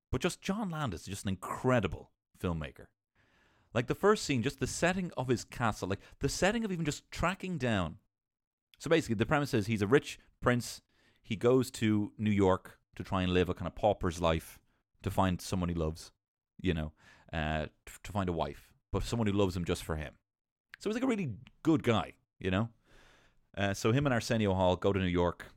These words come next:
and it's kind of funny, fish out of water stuff, while also, like, you know, he's being treated as this kind of pauper.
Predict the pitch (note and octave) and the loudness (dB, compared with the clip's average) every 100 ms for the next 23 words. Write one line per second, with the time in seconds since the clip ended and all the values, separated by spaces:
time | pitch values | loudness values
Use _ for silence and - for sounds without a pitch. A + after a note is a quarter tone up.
0 | _ _ - F#2+ F2 - F#2 - C#3 B2 | _ _ 0 2 0 -2 -4 -2 0 0
1 | A2 - D3 C3 A2 G#2 G#2 G2 - G2 | 0 0 2 4 6 8 6 4 0 -2
2 | F2+ - _ - - F2 G2+ G#2 G2+ - | -2 -8 _ -18 -8 2 4 4 2 0
3 | F2+ F2+ F2 G2 F2 E2+ - _ _ _ | 2 0 -2 -4 -4 -4 -8 _ _ _
4 | _ - F#2 G2+ F2 G#2 F2+ F2 E2 E2+ | _ -12 -8 -6 -6 -2 0 0 -2 -4
5 | - E2 D#2 - D2+ - | -4 -4 -2 -2 -4 -4